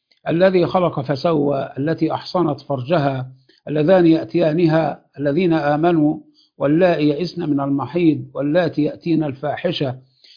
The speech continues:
فهذه أسماء مبهمة سواء كانت إشارة أو موصولة، هذه في المعارف، فهذه معرفة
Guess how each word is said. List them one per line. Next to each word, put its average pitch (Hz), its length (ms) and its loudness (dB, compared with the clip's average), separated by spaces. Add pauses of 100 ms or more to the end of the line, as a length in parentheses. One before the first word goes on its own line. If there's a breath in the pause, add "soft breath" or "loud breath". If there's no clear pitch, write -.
(140)
فهذه 170 1200 2
أسماء 175 540 0
مبهمة 170 480 0
سواء 151 340 -2
كانت 165 340 -2
إشارة 160 420 -2
أو 165 420 -2 (420)
موصولة، 170 540 -2 (140)
هذه 160 520 4
في - 80 -8
المعارف، 151 520 -2
فهذه 151 260 -4
معرفة 175 580 0